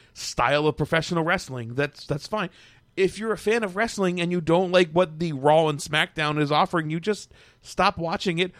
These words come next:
Or if you watch it, complain about it, whatever. It's not gonna change because a few people complain about it. Um, tomorrow night,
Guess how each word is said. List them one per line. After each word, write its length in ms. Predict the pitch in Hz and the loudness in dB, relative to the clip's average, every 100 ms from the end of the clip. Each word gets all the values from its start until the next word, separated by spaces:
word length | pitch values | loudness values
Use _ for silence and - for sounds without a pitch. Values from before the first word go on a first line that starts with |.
| 160 | 0
Or 180 | 185 269 | 2 2
if 100 | 285 | 2
you 80 | 254 | -2
watch 280 | 190 190 254 | 0 0 -2
it, 100 | - | -4
complain 380 | 262 196 220 | -2 2 4
about 260 | 226 180 208 | 6 6 6
it, 80 | 185 | 6
whatever. 340 | 220 233 202 | 4 6 4
It's 140 | 180 226 | 2 2
not 140 | 208 | 0
gonna 160 | 185 151 | -2 -2
change 320 | 214 208 170 | 0 -2 -6
because 240 | 175 180 | -4 -2
a 80 | 170 | -2
few 160 | 208 190 | -4 -6
people 180 | 170 | -8
complain 340 | 170 147 180 202 | -10 -8 -4 -4
about 280 | 147 123 - | -4 -8 -14
it. 100 | - - - - | -18 -20 -16 0
Um, 260 | 151 156 - _ _ | 0 0 -6 _ _
tomorrow 400 | - 202 269 330 | 2 4 6 6
night, 260 | 185 180 | 6 4